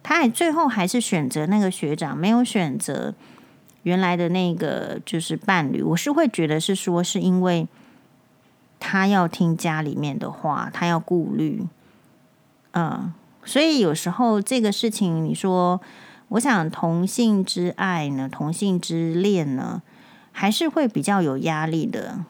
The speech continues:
那我们还是得尊重，就像是异性恋之间也有说受不了压力，然后就分手的嘛。所以只是说大家的压力源不一样。那因此不管是同性恋还是异性恋，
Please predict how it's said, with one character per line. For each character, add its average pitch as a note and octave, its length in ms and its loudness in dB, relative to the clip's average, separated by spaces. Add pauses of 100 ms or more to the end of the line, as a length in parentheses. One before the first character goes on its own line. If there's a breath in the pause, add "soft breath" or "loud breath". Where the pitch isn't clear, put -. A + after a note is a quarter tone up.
(120)
那 D#4 120 2
我 G#3 220 4
们 D3+ 240 0
还 - 180 -6
是 A#3 160 -2
得 E3+ 260 0
尊 F#3+ 360 2
重， F#3 400 0 (100)
就 D#4 80 -2
像 E4 240 2
是 C4 80 -2
异 C#4 160 2
性 B3+ 240 4
恋 A#3+ 160 6
之 G#3 140 2
间 G3+ 220 4
也 G3 40 4
有 E3+ 140 4
说 F3 260 0
受 F3+ 240 0
不 F3+ 80 0
了 F3 180 2
压 C#3+ 220 0
力， D#3+ 120 2
然 C#3+ 180 -2
后 D#3+ 180 0
就 D#3+ 160 0
分 D#3 240 -2
手 A#2+ 240 -2
的 - 120 -6
嘛。 E2 240 -6 (520 loud breath)
所 - 160 -2
以 A#3 260 2 (160 loud breath)
只 G3 120 0
是 D#4+ 160 0
说 D4 100 0
大 C4+ 220 2
家 A3 140 4
的 F#3+ 100 2
压 F#3 180 2
力 F#3 120 2
源 C3 160 -2
不 - 220 -2
一 D#3+ 40 2
样。 D#3+ 180 0
那 B3 80 4
因 C#4+ 180 2
此 F3+ 240 -2
不 F#3 140 -2
管 G3+ 280 2
是 F#3 440 0 (160)
同 E3 240 -2
性 F#3+ 340 2
恋 F3 280 2
还 C#3+ 200 -6
是 D#3+ 220 -4
异 F3 180 0
性 F3+ 240 2
恋， E3 220 0